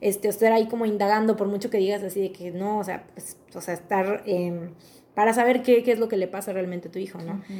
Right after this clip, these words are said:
Speaker 1: Porque obviamente no todos los casos son iguales, a veces son solamente adolescentes siendo adolescentes y otras
Speaker 2: Sí,
Speaker 1: veces
Speaker 2: hay
Speaker 1: sí
Speaker 2: algo
Speaker 1: es,
Speaker 2: más.
Speaker 1: hay algo más, exacto. Entonces,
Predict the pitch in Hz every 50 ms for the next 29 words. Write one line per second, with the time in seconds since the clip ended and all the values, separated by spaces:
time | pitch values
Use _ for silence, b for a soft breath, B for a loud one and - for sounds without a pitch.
0 | 180 B B B - 214 202 262 254 - 262 277 285 277 269 269 254 247 226 233
1 | 240 226 202 - - 165 - 180 175 175 175 190 208 262 320 - - - 208 185
2 | 196 190 220 208 - 220 214 208 202 - 226 208 208 208 202 202 214 202 196 180
3 | 180 175 196 196 190 196 185 190 - 185 185 175 175 175 175 175 180 180 214 233
4 | 247 285 330 320 247 208 202 202 196 185 180 196 196 220 220 208 214 208 202 -
5 | - - 190 196 196 190 190 196 190 185 180 170 165 160 170 170 - - 190 180
6 | 175 175 175 170 170 175 175 - - - - 165 - - - - B B B B
7 | B B B B B B 214 208 202 233 233 233 247 247 247 247 247